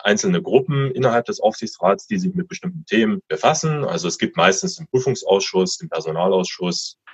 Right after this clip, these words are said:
oder den Risikoausschuss zum Beispiel. Da haben wir geschaut, sitzen denn die Arbeitnehmervertreterinnen und Vertreter auch in diesen Ausschüssen drin? Die vierte Komponente, da schauen wir auf die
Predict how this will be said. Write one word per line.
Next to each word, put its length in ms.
oder 300
den 200
Risikoausschuss 800
zum 160
Beispiel. 640
Da 80
haben 80
wir 80
geschaut, 300
sitzen 320
denn 200
die 140
Arbeitnehmervertreterinnen 1200
und 60
Vertreter 380
auch 160
in 120
diesen 480
Ausschüssen 440
drin? 320
Die 80
vierte 260
Komponente, 840
da 220
schauen 300
wir 140
auf 440
die 280